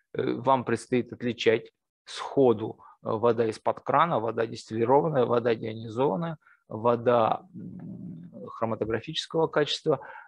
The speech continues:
Э, э, и это все и есть атрибуты мокрой лаборатории.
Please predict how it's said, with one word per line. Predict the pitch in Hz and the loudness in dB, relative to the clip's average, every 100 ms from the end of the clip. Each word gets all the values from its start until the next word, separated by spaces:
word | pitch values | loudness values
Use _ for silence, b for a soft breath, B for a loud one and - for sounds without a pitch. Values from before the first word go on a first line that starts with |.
| 117 | 0
Э, | |
э, | 123 - 127 131 | 2 4 4 4
и | - 131 | 2 -2
это | - 131 - 113 | 0 0 0 -4
все | - 147 | -2 -2
и | 123 | 0
есть | 123 123 113 | -2 -4 -6
атрибуты | - 113 107 117 120 117 113 - | -4 -2 0 -2 0 0 0 -2
мокрой | 117 113 - 110 | -4 -4 -2 -2
лаборатории. | 104 110 117 113 101 165 | 0 2 2 2 0 -2